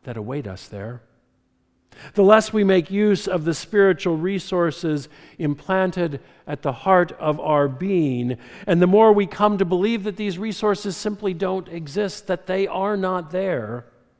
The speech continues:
and the less we believe that such riches are within us, the more we treat ourselves,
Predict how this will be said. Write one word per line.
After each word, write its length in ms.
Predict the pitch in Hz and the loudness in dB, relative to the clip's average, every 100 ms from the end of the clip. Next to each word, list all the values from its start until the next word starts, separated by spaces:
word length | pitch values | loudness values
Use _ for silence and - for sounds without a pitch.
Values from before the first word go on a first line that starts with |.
| _ _ _ _ _ _ _ _ _ _ _ _ | _ _ _ _ _ _ _ _ _ _ _ _
and 120 | 120 | -10
the 80 | 123 | -6
less 360 | 139 180 170 - | -2 -2 -2 -4
we 100 | 165 | -6
believe 540 | 139 131 147 151 127 | -4 -6 -4 -6 -6
that 160 | 113 - | -12 -16
such 320 | - 135 - 139 | -12 -12 -12 -14
riches 440 | 143 - 127 110 | -14 -10 -10 -10
are 260 | 110 123 117 | -12 -8 -8
within 500 | 107 107 - 170 143 | -8 -10 -12 -8 -8
us, 480 | 98 98 - - _ _ _ _ _ _ _ | -8 -12 -16 -20 _ _ _ _ _ _ _
the 80 | - | -4
more 280 | 156 180 190 | 0 4 4
we 160 | 170 160 | 2 -2
treat 280 | - 190 | -2 -2
ourselves, 880 | 156 135 - 220 185 101 92 - - | 0 -2 -4 -2 -2 -4 -12 -18 -20